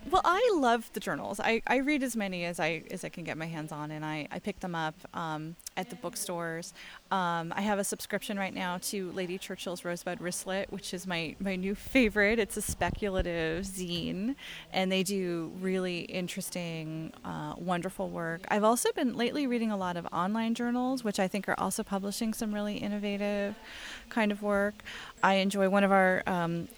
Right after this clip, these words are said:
writers, Hugh Ben Steinberg, um, edits a journal, Eleven eleven, out of, um, uh, California College for the Arts, and I, I enjoyed that one. On my bedside table right now, I have a,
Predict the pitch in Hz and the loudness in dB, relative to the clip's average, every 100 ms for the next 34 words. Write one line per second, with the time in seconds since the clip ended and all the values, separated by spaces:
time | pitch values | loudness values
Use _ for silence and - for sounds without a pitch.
0 | - 208 185 185 185 - 196 190 180 175 | 0 6 8 6 2 0 -2 2 2 2
1 | 175 - - 180 180 185 175 170 - 175 | -2 -2 0 0 2 2 0 -4 -6 -4
2 | 165 165 185 - - 185 180 180 180 185 | -2 -2 -6 -6 -2 0 0 -2 -2 0
3 | 175 139 180 175 175 175 170 170 165 185 | 0 0 2 2 2 0 0 -2 -2 -2
4 | 196 214 240 - 170 165 160 160 160 160 | 0 0 0 0 0 2 2 0 0 -2
5 | - - 165 160 156 170 - - - - | -6 -8 -4 -2 -4 -6 -8 -10 -8 -8
6 | 160 175 190 170 - 170 160 - - 170 | -8 -4 -2 -2 -2 -4 -4 -6 -4 -4
7 | 165 175 165 160 165 - 165 165 - 165 | -4 -4 -2 0 0 -2 -4 -6 -8 -8
8 | 165 - - 165 185 175 175 175 170 160 | -8 -10 -14 -6 -4 -4 -2 -2 -2 -2
9 | 147 170 165 165 165 175 - - - - | -4 -2 -2 -2 -4 -6 -8 -10 -10 -12
10 | - 190 190 190 185 185 - 180 175 - | -4 0 2 2 2 0 2 0 -2 -2
11 | 208 269 320 330 320 320 320 302 262 233 | -2 2 2 2 2 2 4 4 4 4
12 | 202 190 185 190 - 180 175 175 175 170 | 4 6 6 4 0 0 2 0 0 -4